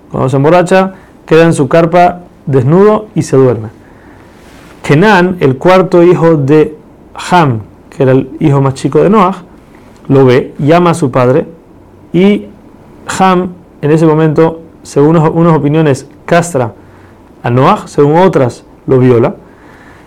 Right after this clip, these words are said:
y le va a decir a sus hermanos. Cuando sus hermanos se enteran, Shem y Yafet se enteran de eso, entonces ellos agarran, Shem más que nada es el que, el principal del, de, de esto, y Yafet lo sigue, agarran una manta y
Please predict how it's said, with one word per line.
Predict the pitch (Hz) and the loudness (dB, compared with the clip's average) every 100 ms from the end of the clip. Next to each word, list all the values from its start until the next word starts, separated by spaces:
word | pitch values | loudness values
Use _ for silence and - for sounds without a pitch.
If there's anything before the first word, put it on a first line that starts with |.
| - - - | -20 -20 -4
y | 214 233 - - - - - - - - | 0 0 -2 -10 -20 -20 -20 -20 -14 -2
le | 156 | 2
va | 170 | 4
a | |
decir | 170 170 170 | 2 2 2
a | 165 | 2
sus | 165 156 156 - | 0 -2 -2 -2
hermanos. | 127 127 113 135 | -4 -4 -6 -6
Cuando | 139 139 | -2 -2
sus | 139 | 0
hermanos | 151 185 | 0 0
se | 165 | 0
enteran, | 156 165 135 | 0 0 -2
Shem | 131 165 165 - - - | -2 -2 -2 -4 -16 -8
y | 147 | -2
Yafet | 135 156 135 120 | 0 0 -4 -6
se | 127 | -4
enteran | 127 147 156 | -2 0 0
de | |
eso, | 170 139 | -2 -2
entonces | 135 135 143 - - - - - - | -2 -2 -4 -6 -20 -20 -20 -18 -2
ellos | 156 147 | 0 2
agarran, | 143 160 139 120 - - | 2 2 0 -4 -10 -20
Shem | - 190 180 | -4 0 2
más | 160 165 | 0 0
que | 156 | 0
nada | 160 156 139 | 2 2 2
es | |
el | 135 127 | 0 -2
que, | 139 | -2
el | 123 131 | -2 -4
principal | 117 135 120 123 151 151 | -2 -2 -2 0 0 2
del, | 151 143 156 | 0 0 -2
de, | 139 143 139 - - | 0 2 2 -2 -2
de | 143 | 0
esto, | 151 156 170 170 | 0 0 -4 -2
y | 143 | -2
Yafet | 127 156 151 | 0 0 0
lo | 127 | -2
sigue, | 127 220 175 175 - - - | 0 0 0 -2 -12 -20 -6
agarran | - 147 170 | 0 2 2
una | 165 156 | 2 2
manta | 175 190 170 175 - - - | 2 2 0 -2 -4 -16 -6
y | 180 196 | -2 -2